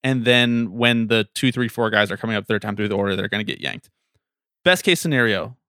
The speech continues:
losing to the Dodgers in the N L C S. I think this team is, uh, talented enough, the lineup is strong enough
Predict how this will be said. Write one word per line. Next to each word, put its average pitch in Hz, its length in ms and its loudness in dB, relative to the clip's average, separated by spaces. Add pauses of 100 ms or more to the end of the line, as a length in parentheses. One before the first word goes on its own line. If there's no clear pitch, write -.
losing 135 340 4
to - 80 -2
the 117 80 -4
Dodgers 107 340 4
in 110 60 -4
the 107 100 -2
N 101 140 -2
L 95 80 -2
C 87 180 -6
S. - 300 -8 (180)
I 120 80 -2
think 139 200 0
this 131 180 2
team 127 280 2
is, 101 220 -2 (360)
uh, 104 160 -2
talented 156 420 0
enough, 113 280 2
the 107 80 -8
lineup 110 300 0
is 104 80 -2
strong 110 280 0
enough 101 340 -2